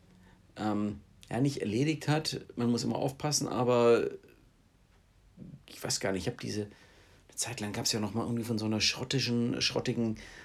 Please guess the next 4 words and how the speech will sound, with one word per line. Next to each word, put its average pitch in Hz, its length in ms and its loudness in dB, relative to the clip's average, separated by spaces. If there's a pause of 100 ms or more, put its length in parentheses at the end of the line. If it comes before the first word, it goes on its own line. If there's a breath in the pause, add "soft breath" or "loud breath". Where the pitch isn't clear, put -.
saarländischen 131 1200 4
Pseudo-Oi-Band 131 1160 2 (100)
irgendwie, 120 560 -2 (600 loud breath)
ähm, 120 580 2